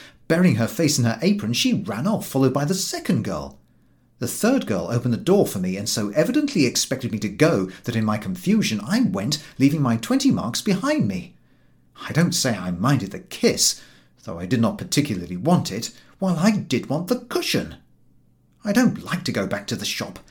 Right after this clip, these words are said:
I cannot understand the thing at all. I said,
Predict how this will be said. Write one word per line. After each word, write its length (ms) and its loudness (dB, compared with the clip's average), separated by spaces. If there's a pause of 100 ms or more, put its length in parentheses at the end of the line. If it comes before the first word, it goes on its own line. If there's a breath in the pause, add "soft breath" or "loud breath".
(540 soft breath)
I 60 -12 (120)
cannot 340 -8
understand 640 -2
the 60 0
thing 260 0
at 180 0
all. 460 4 (920)
I 200 4
said, 380 -2